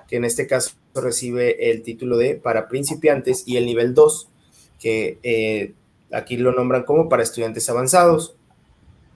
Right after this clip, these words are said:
Entonces, eh, para nosotros poder acceder a este contenido, tenemos que, pues, ubicar la ficha correspondiente al curso que queremos tomar. En este caso es, mm, bueno, recordemos, estamos ahora tomando el webinar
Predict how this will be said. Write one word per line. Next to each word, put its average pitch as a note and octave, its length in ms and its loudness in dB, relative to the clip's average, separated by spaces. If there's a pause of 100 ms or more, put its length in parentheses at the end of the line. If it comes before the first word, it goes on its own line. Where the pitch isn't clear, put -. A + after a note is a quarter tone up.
(160)
Entonces, D3 720 2
eh, C3+ 460 0
para C#3+ 220 4
nosotros D#3 400 0
poder D#3 220 8
acceder D#3 320 6
a - 20 2
este D3+ 200 0
contenido, D#3+ 580 4
tenemos B2+ 380 -2
que, B2+ 140 -6
pues, B2+ 220 -6
ubicar A#2 400 -2
la B2 120 0
ficha B2 400 -8
correspondiente A2+ 760 -2
al B2+ 140 -2
curso D#3+ 520 0 (320)
que A#2 140 -10
queremos A#2+ 400 0
tomar. D#3+ 280 4
En C3+ 100 2
este A#2 240 -4
caso A#2 340 0
es, A#2 400 0 (320)
mm, A2 180 -12
bueno, G#2+ 200 -4
recordemos, A#2+ 540 -2
estamos A#2 600 -4
ahora A#2 300 2
tomando A#2 340 0
el A#2+ 80 0
webinar C#3+ 560 2